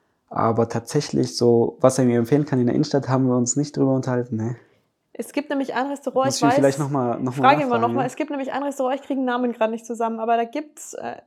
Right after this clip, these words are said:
Speaker 2: asiatisches Essen und da wird alles ohne Glutamat gekocht und ich, da ist der Peter so schwer beeindruckt gewesen davon.
Speaker 1: Muss ich
Speaker 2: Also
Speaker 1: noch mal nach-
Speaker 2: wirklich, da, das hat er jedem erzählt.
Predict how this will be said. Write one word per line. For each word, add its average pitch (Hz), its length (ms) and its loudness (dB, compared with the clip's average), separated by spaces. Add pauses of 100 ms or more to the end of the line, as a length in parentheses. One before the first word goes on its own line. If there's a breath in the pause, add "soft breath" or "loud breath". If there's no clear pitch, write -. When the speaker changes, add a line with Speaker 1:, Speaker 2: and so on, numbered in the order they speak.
Speaker 2:
asiatisches 240 760 -2
Essen 285 340 -2 (720)
und 262 460 2 (480)
da 247 140 2
wird 262 180 2
alles 294 280 0
ohne 277 240 -4
Glutamat 254 640 -2
gekocht 240 400 -6
und 233 100 -6
ich, 233 140 -12 (160)
da 233 100 2
ist 247 180 0
der 254 60 4
Peter 254 300 0
so 254 160 2
schwer 247 400 0
beeindruckt 254 480 -2
gewesen 220 360 -4
davon. 226 280 -2
Speaker 1:
Muss 240 100 0
ich 240 80 -2
Speaker 2:
Also 240 120 2
Speaker 1:
noch 240 100 -4
mal - 220 -6
nach- 247 60 -4
Speaker 2:
wirklich, 294 200 0
da, 269 100 2
das 262 340 -2
hat 269 80 0
er 269 60 4
jedem 240 260 0
erzählt. 208 480 -2